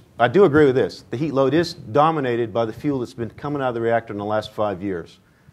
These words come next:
But again, the fuel that you're taking out, I agreed with that. That was the one thing I agreed with. And Fukushima did have a problem. I did agree with that also. The, but taking out the older fuel, you're, again, you're replacing it with water. Fukushima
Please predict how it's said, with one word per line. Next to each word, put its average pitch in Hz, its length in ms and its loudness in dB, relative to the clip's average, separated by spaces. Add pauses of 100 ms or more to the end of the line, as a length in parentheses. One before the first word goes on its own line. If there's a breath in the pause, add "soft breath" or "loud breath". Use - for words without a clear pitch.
(260 soft breath)
But 123 100 -2
again, 151 480 0
the 120 100 -4
fuel 165 260 -2
that 135 180 -4
you're 127 80 -6
taking 139 380 -2
out, 139 340 -2
I 101 100 2
agreed 165 240 2
with 175 120 -2
that. 156 280 -2
That 107 100 -4
was 120 120 -10
the 117 80 -6
one 127 180 -4
thing 156 200 -2
I 156 40 -4
agreed 127 240 -4
with. 90 160 -10 (1040 soft breath)
And 110 160 -6
Fukushima 139 480 -2
did 123 140 -2
have 120 120 -2
a 107 80 -4
problem. 90 300 -4
I - 20 -14
did 104 140 -2
agree 104 160 -4
with 98 80 -4
that 95 120 -4
also. 87 320 -10 (460 soft breath)
The, 127 240 0 (1000)
but 135 360 -2
taking 180 300 -2
out 165 160 0
the - 80 0
older 165 300 2
fuel, 98 360 -4 (920)
you're, 123 240 -2 (420)
again, 143 260 0
you're 131 100 0
replacing 143 420 -4
it 127 40 -4
with 107 120 -6
water. 113 320 -2
Fukushima 196 800 -4